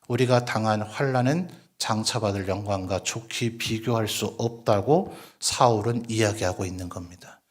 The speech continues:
문제는 우리의 초점이 하나님의 도우심을 힘입고 하나님께 영광 돌리고 하나님의 은혜로 살아가고자 할 것인가?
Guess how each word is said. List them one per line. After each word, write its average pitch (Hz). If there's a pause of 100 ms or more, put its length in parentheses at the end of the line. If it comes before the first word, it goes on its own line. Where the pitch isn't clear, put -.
(440)
문제는 139 (300)
우리의 175
초점이 160 (340)
하나님의 196
도우심을 127
힘입고 135
하나님께 156
영광 110
돌리고 101 (360)
하나님의 180
은혜로 120
살아가고자 123
할 151
것인가? 110